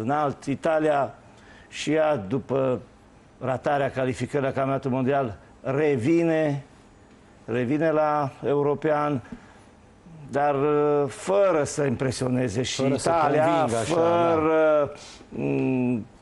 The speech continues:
Speaker 1: jucători
Speaker 2: De
Speaker 1: pe care
Speaker 2: mare
Speaker 1: aveau
Speaker 2: clasă, cum
Speaker 1: odată,
Speaker 2: aveau
Speaker 1: nu.
Speaker 2: odată, da.
Speaker 1: O echipă corectă și ea în formare, iar Albania, o știm prea bine, a progresat foarte mult, o echipă,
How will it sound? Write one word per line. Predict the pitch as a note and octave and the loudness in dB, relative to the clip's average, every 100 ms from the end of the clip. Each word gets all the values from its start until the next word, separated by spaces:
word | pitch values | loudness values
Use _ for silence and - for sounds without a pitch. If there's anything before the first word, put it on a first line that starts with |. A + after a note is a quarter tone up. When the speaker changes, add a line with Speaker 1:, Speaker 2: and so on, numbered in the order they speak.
| B2 | -4
Speaker 1:
jucători | A#2+ C#3+ - D3+ - F3 F#3 F3+ - - - - - - - - - | -2 0 0 -4 0 0 2 0 -2 -14 -20 -20 -20 -20 -20 -20 -12
Speaker 2:
De | A2 A2+ A#2+ A#2+ | -4 -2 0 0
Speaker 1:
pe | A#2+ | 0
care | E3+ E3+ | 0 2
Speaker 2:
mare | D3 F3 | 2 2
Speaker 1:
aveau | F3 | 2
Speaker 2:
clasă, | E3+ E3+ | 2 2
cum | E3+ E3 D3+ | 2 2 2
Speaker 1:
odată, | |
Speaker 2:
aveau | C#3+ C#3+ | 2 2
Speaker 1:
nu. | A3 C#3 | 0 0
Speaker 2:
odată, | A#2+ | -2
da. | B2 F#2+ - - - - | -4 -6 -12 -20 -20 -4
Speaker 1:
O | G#3+ | -2
echipă | G3+ G#3 F#3+ G#3 G#3 G3 F#3 F#3 F#3 F#3+ F#3+ E3+ - | 0 -2 -2 0 2 2 2 2 2 0 0 -4 -6
corectă | F#3 D3 C#3+ C#3+ F#3 F3 D3 - - - - - - | -2 0 0 -2 0 0 -4 -16 -20 -20 -20 -20 -20
și | - - | -12 -4
ea | D3+ C3+ A#2+ G#2 F2 | 0 2 0 -4 -4
în | C3 D3+ | -2 -2
formare, | C#3+ E3+ D3 C#3 B2+ C#3 D#3+ - - - - | 0 0 2 0 2 0 -2 -8 -20 -20 -4
iar | D3+ D#3 | 0 2
Albania, | E3+ E3 B3 C4 C#4 C#4 - - D4 | 0 0 0 0 0 -2 -8 -12 -8
o | |
știm | C4+ C#4 C4+ | -6 -4 -2
prea | C4+ | -2
bine, | C4 C#4+ G#3 | -2 0 0
a | |
progresat | C3 C#3 C#3 - C#3+ | 0 -2 -2 -4 -2
foarte | D3 B2 A#2 | -2 -2 -2
mult, | C3 F#3 C3 | -2 -4 -4
o | A#2+ | -6
echipă, | A2+ C3+ - B2+ A#2 | -4 -6 -4 0 0